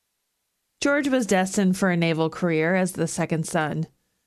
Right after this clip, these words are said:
but the death of his older brother, Prince Albert Victor, in eighteen ninety-two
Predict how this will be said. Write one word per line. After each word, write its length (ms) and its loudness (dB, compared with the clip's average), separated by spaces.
but 120 2
the 100 2
death 300 2
of 60 0
his 140 2
older 280 2
brother, 600 0
Prince 300 -2
Albert 480 -2
Victor, 560 -2
in 140 0
eighteen 440 -2
ninety-two 800 0